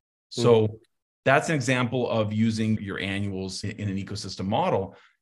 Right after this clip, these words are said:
Speaker 1: And then your perennial would be your raspberry or your fruit tree or anything that has that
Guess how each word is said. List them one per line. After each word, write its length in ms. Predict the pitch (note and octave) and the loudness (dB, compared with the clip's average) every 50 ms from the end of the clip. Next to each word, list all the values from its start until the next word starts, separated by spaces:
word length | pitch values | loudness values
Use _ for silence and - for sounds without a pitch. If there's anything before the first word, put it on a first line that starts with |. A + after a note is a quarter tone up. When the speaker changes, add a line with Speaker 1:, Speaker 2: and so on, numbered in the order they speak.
| _ | _
Speaker 1:
And 140 | - A#2+ B2 | 0 4 4
then 120 | C3 C3 | 6 6
your 100 | B2+ B2 | 4 4
perennial 640 | A2 G#2+ A2 C3+ D3+ G3 B3 D4 G3+ B2+ A2 A#2+ C3+ C3+ | 2 0 2 2 4 4 4 2 2 0 0 0 -2 -2
would 160 | C#3 C#3+ B2 | -2 -2 -2
be 240 | B2+ C3+ C3+ C#3 C3+ | 0 0 0 0 0
your 600 | C3 C3+ C3+ C3+ C3+ C3+ C#3 C#3 A#2+ - - - | 0 0 0 0 0 0 0 -2 -4 -6 -8 -10
raspberry 800 | - A#2 A2+ G2+ F#2+ F#2 G2+ G2 F2+ G2+ G2 G2 G#2 A#2 C3+ E3 | -4 0 2 2 2 2 0 -2 -4 -4 -4 -2 -2 -2 -2 -2
or 180 | F#3 B2+ B2+ A2+ | -4 -4 -4 -2
your 180 | G2+ F#2+ G2 G2 | -2 -4 -6 -8
fruit 260 | - - G2+ F#2 E2+ | -8 -8 -8 -8 -8
tree 400 | - - A2+ G#2+ B2 D3+ E3+ - | -6 -4 -4 -2 -2 -4 -4 -6
or 180 | G2+ F#2 F2 - - | -4 -4 -4 -2 0
anything 480 | A#2 A#2+ C3+ B2+ B2+ C3 A#2+ A#2 A2+ | 2 2 2 0 0 0 0 2 4
that 160 | A2 A2 G#2 | 2 2 0
has 480 | G2+ G2+ F#2 G2 G2 G2 G2+ G2 G2+ - | -2 -4 -4 -4 -2 -2 -2 -4 -4 -4
that 340 | - F#2+ F#2 F2+ F2 - | -2 0 0 0 0 -4